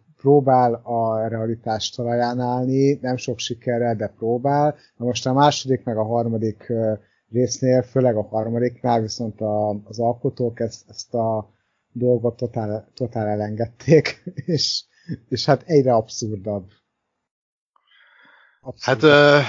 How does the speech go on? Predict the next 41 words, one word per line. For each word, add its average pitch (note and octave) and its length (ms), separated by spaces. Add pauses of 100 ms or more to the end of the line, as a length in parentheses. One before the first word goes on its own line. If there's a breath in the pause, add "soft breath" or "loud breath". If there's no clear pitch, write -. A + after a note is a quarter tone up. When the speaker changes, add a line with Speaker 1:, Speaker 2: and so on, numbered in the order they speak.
(260 loud breath)
Speaker 2:
ö, C#3+ 40
jó, C#3+ 160
Speaker 1:
Oké. D#3+ 280
Speaker 2:
figyelj, C#3 240
mivel C3 180
a C3 120
Joker, B2+ 460
jó, A2 260
oké. G2 300 (340 loud breath)
Joker D3 360
te C3+ 120
se - 140
láttad, A#2 560
jó, B2+ 100
akkor A#2+ 200
beszéljük A#2+ 340
meg G#2 100
majd G2 140
a G2 80
John F#2 200
Wicket, F2 300
arról F#2 180
én G2+ 80
is F2+ 120
jobban E2+ 260
beszélek, F2 360
mert F2 180
Jo-, F#2 200
ö, F2+ 240
hogy F2+ 180
mondom, E2+ 260
Jokert F2 400
én F2+ 100
most, F2 240 (180)
ez E2+ 180
a F#2+ 40
világ F2 220
legjobb E2+ 260
filmje, F2 300
szerintem E2+ 320
hat E2 260